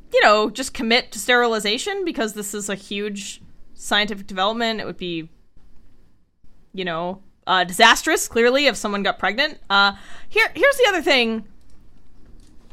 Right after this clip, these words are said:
Okay, sure, you're like, okay, maybe we don't wanna ask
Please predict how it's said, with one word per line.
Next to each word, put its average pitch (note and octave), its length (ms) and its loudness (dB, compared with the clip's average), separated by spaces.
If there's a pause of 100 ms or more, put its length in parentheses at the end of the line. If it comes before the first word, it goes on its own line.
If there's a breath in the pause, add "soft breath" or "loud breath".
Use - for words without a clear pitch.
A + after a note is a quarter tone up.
(140)
Okay, F#3+ 420 2 (480)
sure, - 600 4
you're A#3+ 220 6
like, B3 420 8 (2250 soft breath)
okay, A#3+ 340 4
maybe A#3+ 300 4
we C#4 120 4
don't B3+ 160 8
wanna C4 160 8
ask G#3+ 460 4